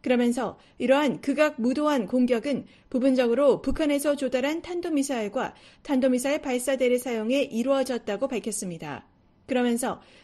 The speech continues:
이러한 무기를 북한에서 러시아로 수출하는 것은 유엔 회원국들이 북한으로부터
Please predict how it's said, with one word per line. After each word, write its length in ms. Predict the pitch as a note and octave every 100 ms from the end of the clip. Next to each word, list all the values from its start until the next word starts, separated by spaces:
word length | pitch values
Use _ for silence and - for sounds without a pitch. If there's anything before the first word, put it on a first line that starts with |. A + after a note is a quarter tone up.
| -
이러한 320 | C4 D4 D4
무기를 480 | C4 B3+ C#4 D#4 A3
북한에서 640 | C4 C#4+ C4+ C4 C#4+ C4+
러시아로 520 | F#3+ F#3+ A#3 C4+ C4
수출하는 500 | D4 F4 - F4 C#4+
것은 380 | A#3+ G#3 D4+ A#3 - - _ -
유엔 300 | B3 D4 D#4+
회원국들이 760 | D#4+ E4 D#4 C4+ - C4 D4 C4
북한으로부터 840 | - B3 C#4 C4 A3+ A3 C4 F#3